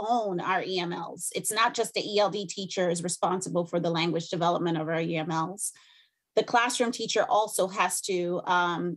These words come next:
do this work because our students are spending more time in the classroom setting than with the E L D teacher. Um, so when we're talking about co-planning,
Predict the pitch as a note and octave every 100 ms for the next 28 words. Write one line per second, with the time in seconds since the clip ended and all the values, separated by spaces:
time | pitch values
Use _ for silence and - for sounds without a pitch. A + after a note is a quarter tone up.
0 | - F3+ G3+ F#3 F3+ E3 - _ _ F#3+
1 | F#3+ G3 G3+ G3+ - - E3+ G3 F#3 F#3+
2 | - A3+ G#3 E3+ F#3 - G3+ F#3+ F#3+ F#3
3 | - _ - G#3+ G#3+ - G#3 G#3 - A3
4 | B3+ A#3 - F3 A#3 - C#4 C#4 B3 C4+
5 | C#4 C4+ F3+ G3+ G#3 F#3 F#3+ - - G3
6 | F3 F3 G3+ E3+ F#3 - D#3+ F3+ - -
7 | - - - G#3 G3+ F#3+ F#3+ F#3 - -
8 | _ _ - A3+ G#3 G3+ - _ - F#3+
9 | - - G#3+ G#3+ G#3 G3 G3 G#3+ G#3 A#3+
10 | A3 G3 F3+ - F#3 - C4 D4 G#3 F3+
11 | F#3+ G#3